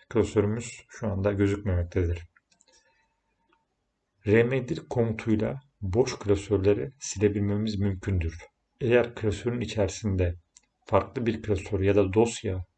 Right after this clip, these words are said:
bulunuyor olsaydı bu komutu kullanarak klasörü silmemiz mümkün olmayacaktı. Şimdi bunu teyit edelim. Desktop dizinin içerisinde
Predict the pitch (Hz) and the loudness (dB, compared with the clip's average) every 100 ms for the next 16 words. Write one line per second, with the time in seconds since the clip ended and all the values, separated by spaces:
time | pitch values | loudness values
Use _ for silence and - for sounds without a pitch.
0 | _ 104 101 107 113 98 95 92 101 95 | _ 0 0 2 2 2 0 0 -2 0
1 | 117 - 117 117 107 101 - 113 101 101 | -4 -4 -4 0 0 -2 -6 -2 0 2
2 | 104 110 - _ _ _ _ _ _ _ | 0 -2 -10 _ _ _ _ _ _ _
3 | _ _ _ _ - 110 107 113 110 - | _ _ _ _ 2 2 2 0 -2 -4
4 | - - 101 104 107 117 101 104 95 - | -10 -8 -2 0 0 -2 0 0 -2 -6
5 | 135 - 113 98 98 90 95 87 - 87 | -8 0 2 4 2 0 -2 -6 -6 -8
6 | - _ - - - - _ _ _ - | -8 _ -20 -20 -20 -20 _ _ _ -8
7 | - 139 117 107 113 - 107 101 87 85 | -2 0 0 0 -2 0 2 2 2 0
8 | 85 82 _ _ _ _ _ _ _ _ | 0 -6 _ _ _ _ _ _ _ _
9 | _ _ _ _ _ _ _ - _ _ | _ _ _ _ _ _ _ -20 _ _
10 | _ _ _ _ _ _ _ _ _ _ | _ _ _ _ _ _ _ _ _ _
11 | _ _ _ _ _ - - _ _ _ | _ _ _ _ _ -14 -14 _ _ _
12 | _ _ _ _ _ _ _ _ _ _ | _ _ _ _ _ _ _ _ _ _
13 | 107 120 120 123 117 117 104 107 104 113 | 0 0 0 -2 0 0 2 4 2 0
14 | 113 101 92 - 101 95 107 | 0 -2 -2 -4 -6 -2 -2